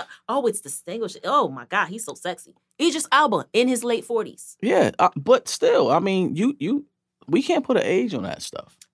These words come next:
Speaker 1: You can when it's a woman, though.
Speaker 2: Well, I don't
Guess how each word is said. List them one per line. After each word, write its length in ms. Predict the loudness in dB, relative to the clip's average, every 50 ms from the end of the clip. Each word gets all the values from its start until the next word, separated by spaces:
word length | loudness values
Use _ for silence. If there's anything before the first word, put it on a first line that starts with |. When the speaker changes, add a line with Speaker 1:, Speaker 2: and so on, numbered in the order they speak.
| _ _ _
Speaker 1:
You 180 | -8 -6 -6 -6
can 540 | -10 -16 -16 -12 -10 -8 -6 -4 -4 -4
when 140 | -4 -4 -4
it's 140 | -6 -6 -6
a 80 | -10 -10
woman, 440 | -8 -8 -6 -4 -4 -4 -4 -4
though. 260 | -6 -6 -10 -10 -14 _ _ _ _ _ _ _ _ _ _ _ _ _ _ _ _ _ _ _ _ _ _ _ _
Speaker 2:
Well, 100 | -12 -10
I 200 | -6 -2 -2 0
don't 320 | 0 0 0 0 -2 -4